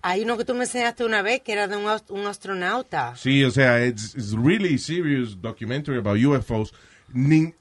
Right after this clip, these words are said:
Speaker 2: eh, la seriedad del documental está en que ellos están contando estos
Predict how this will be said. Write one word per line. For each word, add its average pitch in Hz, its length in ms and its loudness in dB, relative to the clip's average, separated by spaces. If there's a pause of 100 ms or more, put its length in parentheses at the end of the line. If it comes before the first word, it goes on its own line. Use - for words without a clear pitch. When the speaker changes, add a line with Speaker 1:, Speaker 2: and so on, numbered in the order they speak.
(160)
Speaker 2:
eh, 85 320 -18 (280)
la 147 300 2
seriedad 151 480 2
del 185 100 2
documental 175 500 -2
está 156 540 -4
en 131 280 0
que 123 420 -2 (180)
ellos 123 300 0
están 147 280 -4
contando 139 680 -2
estos 139 640 -4